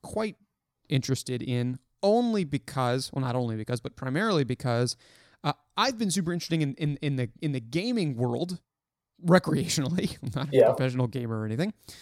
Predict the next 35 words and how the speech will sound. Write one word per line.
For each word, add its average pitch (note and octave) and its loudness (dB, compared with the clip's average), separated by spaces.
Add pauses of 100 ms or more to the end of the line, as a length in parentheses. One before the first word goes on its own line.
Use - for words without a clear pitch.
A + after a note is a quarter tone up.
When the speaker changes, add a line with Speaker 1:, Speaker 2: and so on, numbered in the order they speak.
(580)
Speaker 1:
but D3 4
I D3 8
love E3 6 (120)
doing B2 4
it. - -14
I - -4
don't D4+ 4
have D#4+ 4
too C4+ 0
much B3+ 4
time A3 0
to G3 -2
do G3+ 8
it, G3 4
but F3 -2
I, G3 0
I - 2
love E3+ 2
it. - -8
I'm E3+ -4
not C3+ 0
great D#3 2
at G3 4
video G3+ 2
games. G3 0
I D3+ 0
just C3+ -2
love C3 0
spending A2+ -4
time D#3 0
on A#2+ 0
it. A#2 -6
It's - -10
so A#2+ -2
addictive. A#2 -6